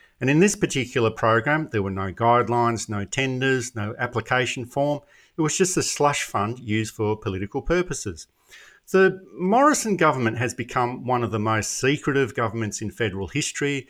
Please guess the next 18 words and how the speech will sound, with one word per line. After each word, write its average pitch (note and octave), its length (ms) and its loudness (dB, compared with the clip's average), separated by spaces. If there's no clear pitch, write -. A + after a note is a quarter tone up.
and E3 80 2
it's E3 140 0
also F#3+ 340 4
a C#3+ 60 4
government A#2 480 2
where B2 160 2
no C3 320 2
one D3+ 160 4
seems B2 300 -2
to A2+ 80 -6
take A2 320 0
any G#2+ 160 -2
responsibility G2 800 -4
for B2 180 -2
their D3 140 0
actions. A#2 500 -6
Is F#3+ 360 -2
this G#3+ 460 -2